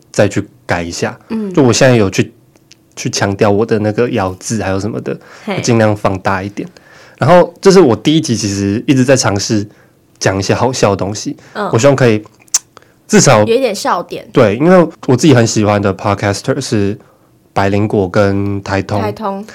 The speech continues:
Speaker 1: 然后台通就是很，很会做这种
Speaker 2: 嗯。
Speaker 1: 很无意，很无意间的那种笑点，而且他们笑都很魔性。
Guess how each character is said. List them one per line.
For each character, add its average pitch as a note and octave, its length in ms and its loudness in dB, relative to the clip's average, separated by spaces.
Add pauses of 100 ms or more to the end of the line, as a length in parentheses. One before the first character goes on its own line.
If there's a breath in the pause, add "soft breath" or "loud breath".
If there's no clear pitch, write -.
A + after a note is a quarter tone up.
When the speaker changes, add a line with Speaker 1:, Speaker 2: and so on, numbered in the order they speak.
(240 loud breath)
Speaker 1:
然 C3 100 4
后 - 20 4
台 C3+ 200 4
通 C3 200 4
就 D3 80 2
是 C3 200 2
很， G#2 420 -2
很 A2 180 -2
会 D3 120 4
做 C3+ 240 2
这 B2+ 120 4
种 G#2 300 0 (120)
Speaker 2:
嗯。 G#3+ 280 -4
Speaker 1:
很 C3 160 4
无 B2+ 220 4
意， C3 280 4
很 A#2 220 0
无 A#2+ 80 4
意 C3 160 4
间 A#2+ 240 0
的 G#2 160 2
那 G#2+ 80 2
种 G#2+ 240 0
笑 G#2 240 2
点， B2+ 160 0
而 A#2 80 0
且 B2 100 2
他 A#2+ 80 4
们 C3 140 4
笑 A2 240 4
都 A2+ 140 2
很 G#2+ 100 2
魔 F#2+ 240 -4
性。 G2 320 -6